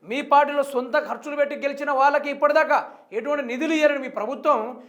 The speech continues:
ఈరోజు ప్రతిపక్షం వాళ్ళని టార్గెట్ చేసుకుంటూ మాట్లాడు సిగ్గుచేటు. కాబట్టి రేవంత్ రెడ్డికి నిన్న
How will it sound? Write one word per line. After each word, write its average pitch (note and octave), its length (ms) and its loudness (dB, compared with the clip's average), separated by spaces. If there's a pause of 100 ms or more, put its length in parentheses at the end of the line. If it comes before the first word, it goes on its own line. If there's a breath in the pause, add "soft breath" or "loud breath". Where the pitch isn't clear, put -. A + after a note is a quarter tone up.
(180 loud breath)
ఈరోజు C#4 180 2
ప్రతిపక్షం D4+ 560 0
వాళ్ళని D4+ 260 0
టార్గెట్ C#4 340 2
చేసుకుంటూ C4 320 -4
మాట్లాడు A#3 400 -4
సిగ్గుచేటు. A#3+ 600 -4 (300)
కాబట్టి C4+ 380 4 (680 loud breath)
రేవంత్ C#4+ 500 6
రెడ్డికి D4 340 -2
నిన్న A#3+ 540 0